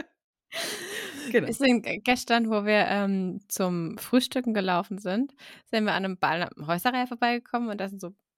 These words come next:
Speaker 2: also Balkone. Und da hat einer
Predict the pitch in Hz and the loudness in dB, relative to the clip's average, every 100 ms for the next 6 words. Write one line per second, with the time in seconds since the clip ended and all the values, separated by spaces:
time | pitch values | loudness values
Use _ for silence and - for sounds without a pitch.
0 | _ 175 170 - 165 - 214 226 254 - | _ -12 -8 -2 -2 0 0 0 -2 -14
1 | - _ 208 208 180 220 - 190 180 185 | -20 _ -4 -2 -4 -4 -4 -2 -2 2
2 | 208 | 0